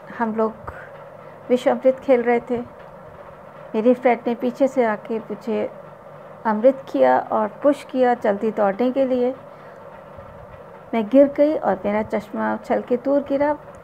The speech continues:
लड़कियाँ दौड़ रही थी, friends दौड़ रही थी और चश्मा टूट गया। मैं आपको नहीं बता सकती जब तक चश्मा बनकर आया, क्योंकि हिमाचल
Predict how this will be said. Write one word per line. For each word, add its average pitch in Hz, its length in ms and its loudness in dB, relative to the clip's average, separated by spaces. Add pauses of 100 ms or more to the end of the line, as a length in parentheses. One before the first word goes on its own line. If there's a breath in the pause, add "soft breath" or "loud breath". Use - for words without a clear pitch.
(260)
लड़कियाँ 214 360 -2
दौड़ 214 300 2
रही 285 240 2
थी, 294 220 -4
friends 208 420 -8
दौड़ 202 240 0
रही 247 220 0
थी 269 280 -6 (720 loud breath)
और 247 380 0 (260)
चश्मा 262 280 -2
टूट 269 400 -2
गया। - 220 -8 (1500)
मैं 220 60 0
आपको 220 240 0
नहीं 320 160 2
बता 220 280 -2
सकती 247 440 -8 (640 loud breath)
जब 208 200 -8
तक 262 180 -4
चश्मा 254 360 -2
बनकर 220 460 -2
आया, 208 220 -2
क्योंकि 285 320 -8
हिमाचल 262 580 -2